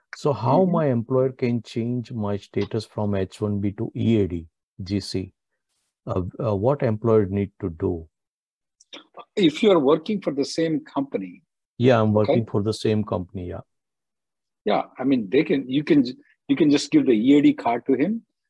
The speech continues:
Speaker 2: The guy just keeps the E A D card in the I nine form and signs a
Speaker 1: Mm-hmm.
Speaker 2: document saying that they have received the E A D card. That's it. You are an E A D.
Speaker 1: So do they need to inform to, uh, U S I C S that they are
Speaker 2: No, sir.
Speaker 1: revoking
Speaker 2: No, sir.
Speaker 1: the,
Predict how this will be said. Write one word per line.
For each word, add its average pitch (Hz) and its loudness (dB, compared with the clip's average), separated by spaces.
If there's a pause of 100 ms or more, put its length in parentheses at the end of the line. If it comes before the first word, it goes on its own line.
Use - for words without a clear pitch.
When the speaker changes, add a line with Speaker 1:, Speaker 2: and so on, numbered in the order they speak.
(120)
Speaker 2:
The 123 -4
guy 131 2
just 156 -6
keeps - -10
the 160 0
E 139 2
A 131 4
D 127 2
card 120 -4
in 110 -4
the 113 -4
I 113 -4
nine 110 -4
form 160 -2 (320)
and 123 -6
signs 143 4
a - 2
Speaker 1:
Mm-hmm. 139 -2
Speaker 2:
document 127 -2
saying 120 -6
that 107 -4 (420)
they 131 2
have 120 2
received 113 0
the 117 2
E 117 2
A 120 4
D 117 2
card. 147 -2
That's 120 -4
it. 117 -8
You 123 -4
are - -2
an 110 -4
E 101 -8
A 82 -14
D. - -20 (880)
Speaker 1:
So - 0
do 120 6
they 127 4
need 123 2
to 131 4
inform 117 0
to, 107 -2
uh, 104 -2
U 101 -2
S 110 -4
I 110 -2
C 117 -6
S 117 -6
that 104 -2
they 101 -2
are 104 0
Speaker 2:
No, 127 0
sir. 95 -8 (220)
Speaker 1:
revoking 107 0
Speaker 2:
No, 107 2
sir. 107 -2
Speaker 1:
the, 101 -2